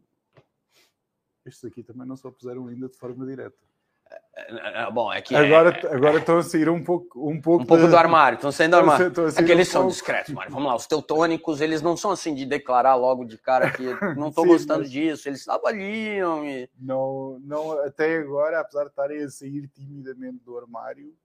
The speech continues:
Speaker 1: eh, a posição de neutralidade da China não anda muito diferente da posição de neutralidade da Alemanha.
Speaker 2: É, mas a, a Alemanha tem aquela neutralidade que ainda assim eu ajudo quem tá sendo at-, atacado, de certa forma, né, Mário?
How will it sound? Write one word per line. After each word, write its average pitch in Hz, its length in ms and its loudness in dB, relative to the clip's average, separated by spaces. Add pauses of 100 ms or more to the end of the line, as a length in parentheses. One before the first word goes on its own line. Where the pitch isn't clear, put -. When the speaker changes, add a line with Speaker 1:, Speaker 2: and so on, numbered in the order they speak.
(100)
Speaker 1:
eh, 120 540 -8
a 110 40 -14
posição 127 800 -4
de 117 80 -10
neutralidade 120 920 -8
da 110 100 -14
China 123 400 -14
não 139 240 -4
anda 135 180 -4
muito 127 320 -6
diferente 120 520 -12
da 131 80 -16
posição 131 360 -12
de 131 80 -6
neutralidade 131 720 -4
da 139 80 0
Alemanha. 127 380 -4
Speaker 2:
É, - 140 0
mas 104 260 -2
a, 117 60 -2
a 107 380 4
Alemanha 131 280 6
tem 202 140 6
aquela 220 240 4
neutralidade 202 760 4
que 214 100 -6
ainda 220 220 0
assim - 240 -6
eu 226 120 -2
ajudo 214 380 -4
quem 233 160 -10
tá 226 120 -6
sendo 240 220 -6
at-, 226 200 -6
atacado, 175 640 8
de - 80 -12
certa 139 280 6
forma, 123 320 4
né, 123 140 2
Mário? 107 360 -4